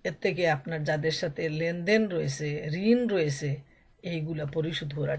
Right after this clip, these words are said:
চেষ্টা আপনি করবেন। যেহেতু মনে রাখা প্রয়োজন,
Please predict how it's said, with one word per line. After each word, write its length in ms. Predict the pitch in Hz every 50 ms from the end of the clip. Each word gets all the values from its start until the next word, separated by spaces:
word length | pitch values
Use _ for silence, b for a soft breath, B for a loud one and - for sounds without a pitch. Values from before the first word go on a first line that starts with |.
| 139
চেষ্টা 360 | - 156 139 - - - 196
আপনি 200 | - - - - 147
করবেন। 300 | 135 - - - 226 240 - b b b b b b b b b b b b
যেহেতু 500 | 156 175 214 226 262 262 262 - 240 208
মনে 280 | 202 202 202 202 214 233
রাখা 260 | 247 247 240 233 156
প্রয়োজন, 640 | 151 - 185 180 170 156 151 156 156 151 165 214